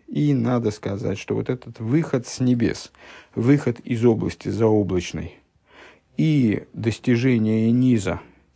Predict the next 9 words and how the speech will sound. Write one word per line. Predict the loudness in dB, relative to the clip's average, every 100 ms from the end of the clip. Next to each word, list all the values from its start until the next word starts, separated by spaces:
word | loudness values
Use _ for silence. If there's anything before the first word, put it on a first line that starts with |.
| _ _
образом, | 2 4 4 2 0 -2 -6 -12
э, |
вот | -10 -8 -8 -8 -10 -6
именно | -6 -4 -4
погружения | -4 0 2 2 2 2 0
в |
землю, | 0 0 0 -2 -8 -14 _ -20 -20 -10
достижение | -6 -2 0 2 2 2
земли | 2 0 0 0 -2